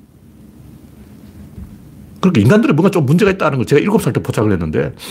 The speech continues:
이런 걸 대충 넘어가는 게 문제가 있다고. 이거 왜 대충 넘어갈 문제냐고. 쥐고 딱 보면, "어, 뭐 이상하네." 제가 증거를 여기 열네 가지 찍어놨는데 이 열네 가지는 사람, 다른 사람들이 안 본 거예요. 그러니까 검색해도 안 나오는 이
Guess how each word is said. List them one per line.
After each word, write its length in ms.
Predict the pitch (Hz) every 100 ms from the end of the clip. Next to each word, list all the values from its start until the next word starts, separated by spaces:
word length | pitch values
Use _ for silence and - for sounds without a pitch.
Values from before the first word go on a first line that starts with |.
| -
이런 240 | 220 294
걸 80 | 269
대충 280 | 139 135 320
넘어가는 340 | 320 285 220
게 60 | 208
문제가 240 | 139 135 113
있다고. 300 | 90 82 131
이거 120 | 208
왜 100 | 151
대충 240 | 151 - 156
넘어갈 220 | 151 135
문제냐고. 380 | 208 90 78 -
쥐고 280 | 190 214
딱 160 | 202 175
보면, 220 | 214 147 - - -
"어, 220 | 156 - - - - - _ _ _
뭐 100 | 135
이상하네." 460 | 104 123 120 90 82 95 - - _ _ _ _ _ -
제가 180 | 139
증거를 400 | 139 117 143 147
여기 380 | 131 117 95 104 - - - - _ 104
열네 400 | 143 160 151 160
가지 300 | 165 147 117 -
찍어놨는데 440 | - 131 113 98 139 127
이 60 |
열네 200 | 135 175
가지는 320 | 175 156 151
사람, 360 | 139 160 180 -
다른 160 | - 110
사람들이 320 | 196 190 -
안 120 | 80
본 160 | 98 127
거예요. 280 | 175 127 - _ _ _ _ _ _ _ _ _ _
그러니까 240 | - 127 107 - - - - - _ _ -
검색해도 440 | 147 180 190 180
안 140 | 98
나오는 340 | 127 175 208 214
이 200 | 202